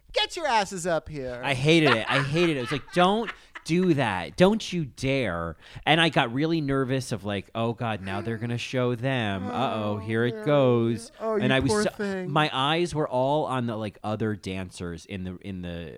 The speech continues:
Speaker 2: you know, on the dance floor. I was like, "Don't move out of their way. Don't move out of their way. Don't, don't be pretty. Don't be pretty.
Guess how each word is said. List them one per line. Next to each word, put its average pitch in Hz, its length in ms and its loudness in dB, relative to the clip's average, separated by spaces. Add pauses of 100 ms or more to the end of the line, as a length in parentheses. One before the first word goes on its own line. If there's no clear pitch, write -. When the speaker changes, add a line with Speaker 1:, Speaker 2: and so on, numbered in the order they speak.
(120)
Speaker 2:
you 92 120 -10
know, 85 120 -8
on 87 120 -8
the 87 80 -8
dance 87 320 -10
floor. 85 240 -8
I - 20 -8
was 82 100 -10
like, 87 180 -16
"Don't 87 180 -8
move 92 160 -14
out 87 80 -10
of 90 60 -12
their 92 160 -10
way. 78 340 -14
Don't 92 220 -6
move 101 120 -12
out 95 100 -10
of 92 60 -12
their 98 140 -10
way. 80 340 -12
Don't, 87 280 -12
don't 101 160 -8
be 104 80 -8
pretty. 82 260 -10
Don't 92 160 -8
be 101 80 -8
pretty. 78 380 -8